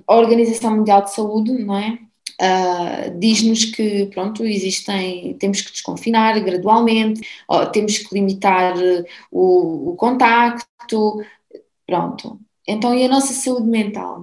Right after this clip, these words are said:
Então, é importante eu sair, sim, é importante, mas, mas respeitar muito aqui o nosso sentido e o que é que para nós nos faz sentido, porque o que faz sentido para mim pode não fazer sentido para a outra pessoa.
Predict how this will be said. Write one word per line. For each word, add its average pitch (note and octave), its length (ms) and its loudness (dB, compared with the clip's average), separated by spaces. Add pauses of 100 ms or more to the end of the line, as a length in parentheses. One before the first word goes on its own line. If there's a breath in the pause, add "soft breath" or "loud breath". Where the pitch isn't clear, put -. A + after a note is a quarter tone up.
Então, A3 340 4
é C4+ 60 6
importante C4+ 460 0
eu A#3+ 60 -4
sair, G3+ 400 0
sim, A3+ 460 0
é G#3+ 80 0
importante, A3 680 -2
mas, A3+ 320 0 (800 loud breath)
mas A#3 200 6
respeitar D4+ 560 2
muito B3+ 600 6 (220 loud breath)
aqui A#3 240 2
o C4+ 80 8
nosso C4+ 320 6
sentido C#4 380 4
e C#4 80 8
o C#4+ 40 6
que D4 80 6
é C#4+ 100 0
que - 80 -12
para C4 180 2
nós B3 420 4 (180 loud breath)
nos C#4+ 220 6
faz D#4 220 0
sentido, C#4 840 4 (320)
porque A#3+ 220 -2 (320 loud breath)
o A#3 80 0
que - 80 -6
faz D4+ 180 6
sentido C#4+ 260 2
para C#4 120 2
mim C4+ 160 4
pode C#4 180 4
não C#4 120 2
fazer C4 160 2
sentido B3+ 320 -2
para A#3+ 100 0
a A#3 40 6
outra A#3 200 2
pessoa. G3+ 600 -2